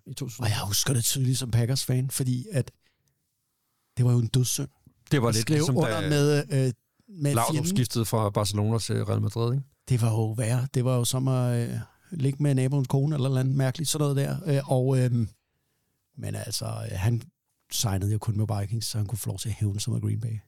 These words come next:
Speaker 1: Det tror jeg var det, det gik ud på.
Speaker 2: Ja.
Speaker 1: Det må vi se, om Aaron Rodgers skal blive ved med at gå i hans sko. Nå, øh, han var ikke den eneste, der vendte tilbage.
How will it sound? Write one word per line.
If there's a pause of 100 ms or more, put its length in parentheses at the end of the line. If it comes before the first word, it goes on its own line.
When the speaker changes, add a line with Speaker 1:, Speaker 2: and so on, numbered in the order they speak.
(220)
Speaker 1:
Det
tror
jeg
var
det,
det
gik
ud
på. (240)
Speaker 2:
Ja.
Speaker 1:
Det
må
vi
se,
om
Aaron
Rodgers
skal (220)
blive
ved
med
at
gå
i
hans
sko. (500)
Nå, (480)
øh,
han
var
ikke
den
eneste, (160)
der
vendte
tilbage.